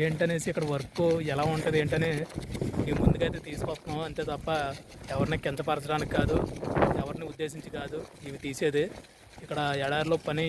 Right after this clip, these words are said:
ఇలా ఉంటుంది. కైమాలు వేసుకుని ఇలా గుడారాలు కాసుకునేటప్పుడు డ్రైవర్లతోనూ, లేదంటే హౌస్ బాయ్లతోనూ, దివాణీలు వర్క్ చేసే వాళ్ళతోనూ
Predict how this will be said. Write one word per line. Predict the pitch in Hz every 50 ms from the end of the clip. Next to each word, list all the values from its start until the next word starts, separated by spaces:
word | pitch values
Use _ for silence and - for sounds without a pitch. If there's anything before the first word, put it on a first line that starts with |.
| 156 147
ఇలా | 143 143 143
ఉంటుంది. | 139 139 - 156 147 160 165 170 - - - - -
కైమాలు | 151 139 139 143 156 156 160 156
వేసుకుని | 147 - - 170 165 170 165 160 165 - - - - - - - - - - - 151
ఇలా | 151 147 -
గుడారాలు | 151 143 143 151 156 160 165 160 160
కాసుకునేటప్పుడు | 151 147 139 - - 160 160 147 165 147 - - 160 196 175 147 143 147 - - - - - - - - - - - - - - - - - - - -
డ్రైవర్లతోనూ, | 143 139 139 143 156 156 151 156 - - - 165 156 156 165 170 170 175 170
లేదంటే | 143 143 143 151 147 - 151 151 151 147 139
హౌస్ | 135 139 - - 147
బాయ్లతోనూ, | 147 147 147 - - - - - - 143 143 -
దివాణీలు | 139 139 139 143 147 - 147 139
వర్క్ | 139 - - -
చేసే | 139 - - 147
వాళ్ళతోనూ | 147 139 135 135 143 143 147